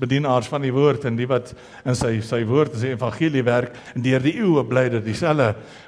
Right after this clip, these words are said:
Ons boodskap en ons boodskap bly primêr is, "Kyk na die lam." Hy is die een wat die sonde van die wêreld wegneem.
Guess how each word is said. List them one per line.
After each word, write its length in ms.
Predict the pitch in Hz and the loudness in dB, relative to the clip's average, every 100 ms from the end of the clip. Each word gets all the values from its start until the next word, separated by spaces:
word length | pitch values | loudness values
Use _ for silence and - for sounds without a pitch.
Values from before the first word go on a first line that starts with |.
| _ | _
Ons 160 | 151 131 | -2 0
boodskap 540 | 113 180 180 165 147 - | 4 4 6 2 0 0
en 80 | 135 | -2
ons 100 | 117 | 2
boodskap 460 | 151 180 180 139 120 | 4 4 4 0 2
bly 160 | 131 | 0
primêr 640 | 127 135 127 123 175 147 131 | 0 0 0 2 4 4 2
is, 120 | - - - | -2 -12 -4
"Kyk 240 | - 165 165 | 2 2 2
na 180 | 120 113 | 0 2
die 140 | 117 | 2
lam." 440 | 110 160 143 95 78 - - - _ _ _ _ - _ _ - - - - | 4 4 2 -4 -10 -20 -20 -20 _ _ _ _ -20 _ _ -20 -20 -12 0
Hy 160 | 160 | 2
is 100 | 175 | 4
die 140 | 170 165 | 2 2
een 80 | 160 | 2
wat 100 | 135 | 0
die 80 | |
sonde 380 | 127 175 175 143 | 0 0 2 0
van 160 | 139 131 | 0 -2
die 100 | 117 | 0
wêreld 400 | 110 123 127 110 | 0 0 -2 -2
wegneem. 640 | 113 - - 220 143 | -4 -4 -10 -10 -8